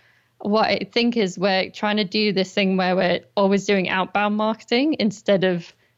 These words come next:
kind of doing a combination of inbound and outbound marketing, where we're kind of doing some content marketing, social media, things like that, connecting with people, building relationships over time,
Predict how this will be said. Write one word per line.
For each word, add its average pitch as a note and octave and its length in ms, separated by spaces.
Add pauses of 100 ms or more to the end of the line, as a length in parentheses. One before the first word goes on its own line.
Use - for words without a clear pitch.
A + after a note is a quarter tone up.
(100)
kind G3 180
of F3+ 160
doing F#3 460
a F3 480 (320)
combination F#3+ 580
of E3+ 140
inbound F3+ 600
and F3 400 (160)
outbound F3 460
marketing, F3+ 480
where F3 180
we're F3 280 (320)
kind F#3 220
of F#3+ 220
doing G3 260
some F3 240
content F3+ 380
marketing, A3 600
social F#3+ 380
media, F#3+ 320
things F#3 300
like - 180
that, G3+ 320
connecting G3 480
with F3+ 180
people, F#3+ 460
building F#3+ 320
relationships F#3 540
over F#3+ 200
time, F#3+ 480